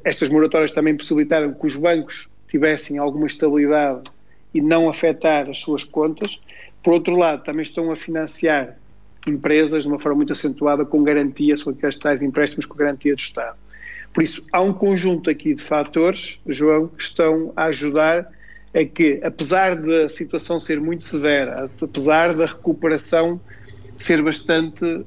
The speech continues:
bastante dura, que, eh, esta agência de rating ainda veja aqui a evolução positiva.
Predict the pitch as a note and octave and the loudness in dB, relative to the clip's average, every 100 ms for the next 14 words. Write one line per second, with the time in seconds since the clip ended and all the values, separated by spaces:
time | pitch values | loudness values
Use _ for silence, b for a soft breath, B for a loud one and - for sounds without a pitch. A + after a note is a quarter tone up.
0 | - C#3 D3 C#3+ - E3 D#3+ E3 D3+ E3+ | -10 -4 -4 0 0 0 0 0 4 6
1 | F3 F#3 G3+ B B B B - - - | 6 4 0 B B B B -18 -18 0
2 | F3 F3+ F#3 - C#3+ C#3 D#3 D3 E3+ C#3+ | 4 6 4 2 -2 0 0 2 2 4
3 | E3 D#3+ D3 D3 D#3+ D#3+ D#3 D#3 D#3+ E3 | 2 2 -2 2 0 2 -2 0 2 2
4 | D3+ D#3 D3+ D3+ - D#3 C#3+ D3 D3 - | 4 2 2 -2 2 2 2 2 0 0
5 | D3 C3+ C3+ C#3 C3+ B2+ | 0 -2 -6 -8 -10 -18